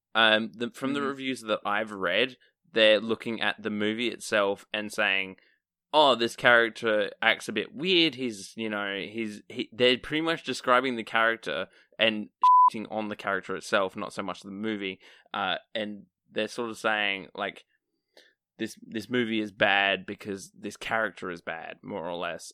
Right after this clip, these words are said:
Speaker 1: Um, and I feel like they're, A, a bit biased towards the movie,
Speaker 2: Mm-hmm.
Speaker 1: um, or B, they haven't actually seen the source material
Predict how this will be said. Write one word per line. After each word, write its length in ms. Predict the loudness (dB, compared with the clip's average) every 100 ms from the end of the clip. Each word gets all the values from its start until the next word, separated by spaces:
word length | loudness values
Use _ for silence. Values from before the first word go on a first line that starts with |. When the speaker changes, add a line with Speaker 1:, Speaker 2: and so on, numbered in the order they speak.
| -4
Speaker 1:
Um, 480 | -2 0 -2 -6 -16 -10
and 140 | -6
I 60 | -6
feel 220 | -4 -2
like 320 | 0 0 -4 -18
they're, 680 | -18 -6 -2 0 0 -2 -6 -18 -20 _
A, 260 | 0 0 0
a 60 | -2
bit 300 | -6 -8 -4
biased 440 | 0 2 0 -4
towards 440 | -12 -8 -6 -6 -8
the 80 | -12
movie, 540 | -10 -8 -8 -6 -8
Speaker 2:
Mm-hmm. 720 | -8 -8 -10 -12 _ _ -8 -2
Speaker 1:
um, 540 | 0 0 -2 -6 -12 _ _ _ _ _
or 260 | -4 -4 -6 _ _ _ _
B, 480 | 0 2 2 0 -6 -2
they 160 | -2
haven't 400 | 2 2 0 -6 -6
actually 440 | -8 -8 -6 -4
seen 280 | -4 -6 -6
the 80 | -6
source 280 | -6 -6 -6
material 600 | -8 -4 -4 -4 -8